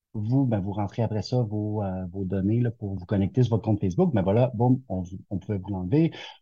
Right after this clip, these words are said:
Ou, euh, vo-, euh, je sais pas, vous êtes administrateur de site web de votre entreprise, ben, ils peuvent à ce moment-là s'en, s'en emparer, et cetera. Donc, euh, c'est ça, fait que c'est vraiment le, ben, ça vaut aussi des questions. Ça veut dire que, tu sais,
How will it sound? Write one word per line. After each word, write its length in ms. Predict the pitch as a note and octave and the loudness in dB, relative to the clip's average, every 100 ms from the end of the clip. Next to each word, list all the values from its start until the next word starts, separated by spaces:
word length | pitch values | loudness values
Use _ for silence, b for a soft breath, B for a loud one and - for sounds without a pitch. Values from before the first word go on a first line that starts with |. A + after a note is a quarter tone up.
| - | 2
Ou, 280 | B2+ B2 A2+ | 6 8 6
euh, 200 | G2+ E2+ | 2 0
vo-, 140 | G2+ | -4
euh, 260 | F#2+ F#2 F#2 F2+ | -2 -4 -4 -8
je 60 | |
sais 80 | - | -6
pas, 80 | C3 | -4
vous 180 | B2 G2 | -2 -2
êtes 80 | G2+ | 2
administrateur 580 | G2+ - G2 G2 A2 | 2 2 0 2 2
de 120 | G#2+ F#2+ | 4 0
site 220 | - G2+ | -2 -2
web 160 | G#2 | 0
de 60 | G#2 | 0
votre 160 | F#2+ F#2+ | 0 -2
entreprise, 600 | - F#2+ - A#2 A#2+ A2 | -2 -8 2 4 4 2
ben, 140 | F2+ | -4
ils 160 | E2+ E2+ | -4 -6
peuvent 260 | G2 G2 | -6 -6
à 60 | F#2 | -6
ce 80 | - | -4
moment-là 440 | F#2 F2 F2 F#2 G#2+ | -2 -2 -2 -4 -6
s'en, 300 | G#2 F2+ F2 | -6 -8 -4
s'en 160 | F#2 | -4
emparer, 340 | F2 F#2 F#2 B2+ | -4 -4 -2 -2
et 80 | |
cetera. 320 | B2+ - C#3+ - B B B _ | -2 -4 -4 -6 B B B _
Donc, 340 | - A2 A2 A2+ | -2 2 2 0
euh, 60 | |
c'est 160 | G2 B2 | 2 2
ça, 100 | F#3 | 4
fait 180 | B2+ B2+ | 2 2
que 140 | A2 | 0
c'est 560 | - A#2+ A2+ G#2 G#2 - | 2 4 6 6 2 0
vraiment 260 | - A2+ C#3+ | 2 4 6
le, 300 | C#3 G#2+ F2+ - _ _ _ _ _ _ _ _ _ _ _ _ - | 4 4 0 -8 _ _ _ _ _ _ _ _ _ _ _ _ -2
ben, 80 | |
ça 100 | B2+ | 2
vaut 80 | C3+ | 4
aussi 160 | D3+ F#3 | 4 2
des 120 | F3+ | 4
questions. 300 | A#2 - A3 | 2 0 -4
Ça 120 | - | -2
veut 60 | G#2+ | -2
dire 80 | A2 | -4
que, 80 | |
tu 140 | G2+ | -6
sais, 80 | C#3+ | -6